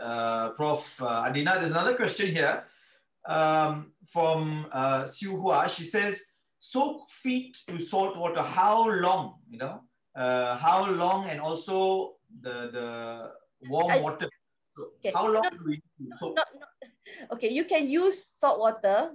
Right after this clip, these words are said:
Speaker 2: but it is better to use, just go to the, just go to your garden. If there
Speaker 1: Mm.
Speaker 2: is grass there, make sure that it's clean.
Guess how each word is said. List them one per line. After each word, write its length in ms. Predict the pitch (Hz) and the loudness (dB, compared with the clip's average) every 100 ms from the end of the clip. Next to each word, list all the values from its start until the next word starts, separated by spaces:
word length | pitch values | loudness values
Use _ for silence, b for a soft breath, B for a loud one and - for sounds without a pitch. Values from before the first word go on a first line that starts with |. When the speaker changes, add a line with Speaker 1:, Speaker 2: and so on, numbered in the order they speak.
| 220 | -4
Speaker 2:
but 180 | 214 247 | -4 -4
it 140 | 269 | -10
is 100 | 240 | -4
better 380 | 262 277 330 330 - | 0 0 0 -4 -4
to 120 | 240 | -8
use, 440 | 226 285 285 - _ _ - - | -4 -2 -4 -10 _ _ -8 2
just 280 | 302 294 214 | 2 2 -4
go 140 | 311 | -4
to 140 | 311 262 | -4 -8
the, 240 | 220 220 226 B - | -2 -2 -2 B -6
just 200 | 370 233 | -4 -2
go 120 | 381 | -2
to 120 | 415 277 | -2 2
your 120 | 247 | 2
garden. 520 | 220 214 202 196 277 440 _ _ _ | 4 2 4 4 2 -8 _ _ _
If 140 | 262 233 | -8 0
there 120 | 139 | 0
Speaker 1:
Mm. 60 | |
Speaker 2:
is 120 | - 196 | 0 -6
grass 300 | 247 - _ - | -8 -8 _ -4
there, 140 | 254 | -2
make 140 | 254 262 | -2 -4
sure 140 | 311 | 0
that 80 | 262 | 0
it's 140 | 226 | -2
clean. 380 | - 302 370 330 | -6 -4 -2 -2